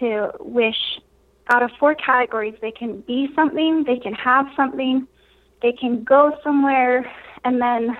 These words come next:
the other category is, oh, it's to meet someone.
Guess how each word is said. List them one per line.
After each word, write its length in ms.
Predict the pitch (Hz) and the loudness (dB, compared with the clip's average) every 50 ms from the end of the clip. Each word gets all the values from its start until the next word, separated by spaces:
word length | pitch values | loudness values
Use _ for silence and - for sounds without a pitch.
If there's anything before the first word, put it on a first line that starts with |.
| - - - | -12 -18 -6
the 100 | - - | -4 0
other 160 | 226 262 262 | 2 2 0
category 840 | 262 - 254 254 247 247 - 240 240 233 226 226 220 226 240 - _ _ _ _ _ _ _ _ _ _ _ _ _ _ _ _ _ _ _ - | 0 -2 -2 0 0 0 0 0 2 2 2 2 0 -2 -4 -6 _ _ _ _ _ _ _ _ _ _ _ _ _ _ _ _ _ _ _ 0
is, 460 | 240 247 240 226 226 226 226 220 226 - - - | 2 4 4 4 2 2 -2 -6 -10 -12 -8 -2
oh, 100 | - 240 | 0 0
it's 120 | 214 - - _ - | 0 -2 -6 _ 0
to 60 | 269 | 2
meet 320 | 254 262 262 254 - - - - - | 4 6 6 4 2 0 -6 -10 -8
someone. 340 | 226 208 202 190 190 240 | -6 -4 -4 -6 -6 -8